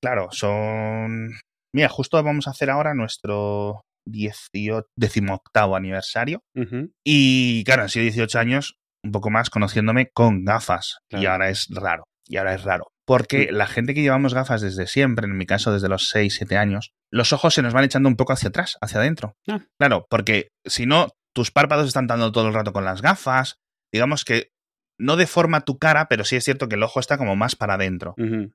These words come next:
Speaker 1: ¿vale? O las formas faciales que tú haces,
Speaker 2: Sí.
Speaker 1: ¿sabes? Se van,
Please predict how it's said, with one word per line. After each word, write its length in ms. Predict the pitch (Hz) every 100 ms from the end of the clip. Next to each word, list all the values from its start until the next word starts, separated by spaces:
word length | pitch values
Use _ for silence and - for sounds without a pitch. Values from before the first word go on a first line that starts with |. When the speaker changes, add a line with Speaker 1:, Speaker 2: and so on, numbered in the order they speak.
| -
Speaker 1:
¿vale? 300 | 107 170 - - - -
O 120 | 120
las 260 | 113 107 -
formas 560 | - 175 160 139 139
faciales 520 | - 110 - 143 139 -
que 100 | 117
tú 200 | 113 127
haces, 560 | 147 - 135 202 - - _ -
Speaker 2:
Sí. 240 | 110 92 -
Speaker 1:
¿sabes? 280 | - 143 -
Se 140 | - 120
van, 360 | 127 135 117